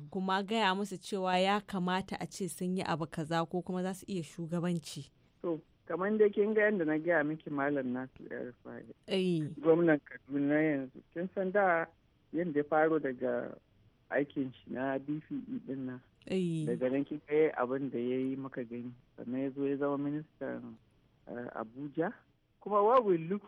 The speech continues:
Speaker 2: for, eh, abu a kan mutum, ba ma son mutum mai tsoro. To irin su muke nema wanda za su zo su ɗauki leadership.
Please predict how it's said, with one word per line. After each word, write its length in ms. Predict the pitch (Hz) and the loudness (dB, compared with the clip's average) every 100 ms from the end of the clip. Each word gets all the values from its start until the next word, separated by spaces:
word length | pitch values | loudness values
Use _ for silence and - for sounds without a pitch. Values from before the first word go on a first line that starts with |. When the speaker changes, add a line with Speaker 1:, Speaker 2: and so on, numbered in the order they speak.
| - | 0
Speaker 2:
for, 240 | 156 123 - - | 0 0 -4 -14
eh, 160 | - 135 - - - | -8 -8 -8 -10 -10
abu 200 | 123 139 | -6 -4
a 100 | - | -4
kan 220 | 117 - 151 | -6 -6 -8
mutum, 440 | 139 120 151 143 123 123 | -8 -8 -6 -8 -8 -10
ba 140 | 143 165 | -4 -2
ma 160 | 170 139 | 0 -2
son 100 | 160 143 131 | -4 -6 -6
mutum 220 | - 143 135 | -8 -10 -6
mai 300 | 123 117 110 - | -8 -8 -12 -10
tsoro. 340 | 127 120 135 139 _ _ - | -8 -8 -8 -12 _ _ -4
To 60 | |
irin 240 | 127 190 180 | 0 2 0
su 80 | 151 | 0
muke 640 | 147 147 - 135 127 123 - _ - | -2 -2 -4 -2 -2 -6 -10 _ -10
nema 440 | 131 139 147 143 | -6 -4 0 2
wanda 240 | 147 147 127 | 2 0 -4
za 180 | 131 139 - _ | -4 -4 -8 _
su 160 | 131 143 | -10 -10
zo 20 | - | -10
su 60 | 110 | -12
ɗauki 440 | 113 _ 139 139 | -12 _ -12 -10
leadership. 300 | 139 139 131 | -8 -8 -6